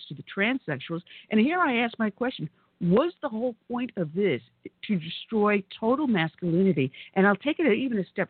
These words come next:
further. There has been a movement, uh, by many to control world population, especially that of America and the, the Western civilization. Is this another way to do population control and then destroy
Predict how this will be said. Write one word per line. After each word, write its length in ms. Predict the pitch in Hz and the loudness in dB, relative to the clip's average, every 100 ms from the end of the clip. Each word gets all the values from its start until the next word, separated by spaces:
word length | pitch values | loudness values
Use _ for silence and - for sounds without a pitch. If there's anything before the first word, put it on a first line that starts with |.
| - | -4
further. 420 | 220 226 185 127 _ _ _ | 0 0 0 -4 _ _ _
There 280 | 175 185 233 | 2 4 4
has 200 | 277 262 | 2 -2
been 240 | 214 233 226 | -2 -2 0
a 60 | |
movement, 720 | 214 202 254 320 - 170 127 - - _ _ | 0 2 4 2 2 -4 -4 -8 -20 _ _
uh, 240 | 175 175 156 - | -4 0 0 -2
by 240 | 160 180 190 | 0 2 2
many 420 | 180 233 277 160 - | 2 2 0 -2 -2
to 120 | 233 202 | -2 0
control 840 | 214 190 - 208 208 214 254 269 - 170 | -2 -4 -6 -8 -6 -2 -2 -2 -6 2
world 320 | 185 185 185 _ | 4 4 2 _
population, 800 | 180 175 - 151 170 240 262 - _ - - | -2 -2 -2 -2 0 0 -2 -10 _ -18 -6
especially 520 | 185 - 254 247 214 - | -4 2 0 2 -4 -4
that 380 | 151 170 220 233 | -2 0 0 0
of 140 | 160 151 | -2 -2
America 600 | 151 151 208 233 175 151 | -2 0 2 0 0 -4
and 200 | 156 151 | -4 -4
the, 120 | 143 - - | -6 -8 -4
the 60 | |
Western 540 | 156 165 170 - 160 147 _ _ _ - | 2 2 0 -4 -4 -4 _ _ _ -4
civilization. 800 | 165 165 151 175 170 170 151 - _ _ - | 0 2 2 4 4 2 -4 -8 _ _ 0
Is 140 | 196 156 | 2 2
this 140 | 285 370 | -2 -2
another 300 | 269 226 185 | -6 -4 -4
way 600 | 147 190 302 214 156 226 - | -4 -4 -2 -2 -4 -6 -10
to 80 | 185 | -8
do 280 | - 208 202 - | -2 -2 -2 -6
population 720 | 240 302 262 220 247 - 277 | -10 -6 -2 2 2 0 -4
control 560 | - 190 - 175 170 - | -2 -4 0 2 2 2
and 280 | 170 180 185 | 2 4 4
then 300 | 226 262 269 | 6 6 4
destroy 560 | 185 180 - 190 185 | 2 -2 0 4 4